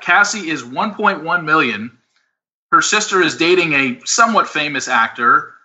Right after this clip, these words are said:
She's a model, and her sister's at two hundred thousand. And Cassie is now almost six times more than her sister just for being on this show.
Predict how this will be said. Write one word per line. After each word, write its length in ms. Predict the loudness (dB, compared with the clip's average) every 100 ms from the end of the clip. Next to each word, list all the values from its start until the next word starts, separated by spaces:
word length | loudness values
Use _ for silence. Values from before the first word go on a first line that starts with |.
| -10
She's 260 | -6 -4
a 60 | -2
model, 560 | 2 4 4 0 -6
and 120 | -8 -8
her 80 |
sister's 360 | -6 -8 -8 -4
at 160 | -6 -4
two 120 | -6
hundred 200 | -2 -2
thousand. 420 | 2 2 2 -6
And 140 | -12 -4
Cassie 380 | 0 0 -2
is 100 | -6
now 340 | -2 0 0 0
almost 340 | -8 -8 -8 -6
six 220 | -6 -2
times 340 | 2 2 0
more 480 | -4 -2 0 -2 -4 _ _ _ _ _ _ _ _ _
than 240 | 2 2
her 140 | 2 0
sister 460 | 0 -2 -2 -2
just 320 | 0 0 0
for 100 | 0
being 280 | 0 0 2
on 180 | 2 2
this 120 | 0
show. 380 | 0 2 0 -2